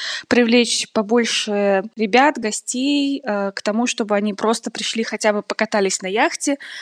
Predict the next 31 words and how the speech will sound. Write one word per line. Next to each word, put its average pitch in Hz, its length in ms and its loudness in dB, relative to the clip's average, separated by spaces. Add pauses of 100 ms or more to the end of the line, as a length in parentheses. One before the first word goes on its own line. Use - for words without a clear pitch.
(200)
пофоткались, 220 640 0
посмотрели, 220 520 -4
что - 200 -2
это 196 120 -6
такое, 311 420 2
потому 220 340 -2
что - 220 -2
ходили 214 360 2
под 208 200 -2
парусом 214 420 2
у 202 40 -2
нас 196 200 -4
очень 214 260 -2
немногие. 226 680 2
И 226 400 2
вот - 200 -2
нашими 226 360 2
силами 240 400 2
все 202 180 -4
больше 214 280 0
и 196 40 -2
больше 202 260 -2
людей 208 260 2
выходит 220 340 0
в - 60 -8
Финский 214 320 -4
залив, 202 440 -2 (300)
смотрят, 240 460 -2
как - 180 -4
это 220 100 -4
прекрасно. 185 640 -2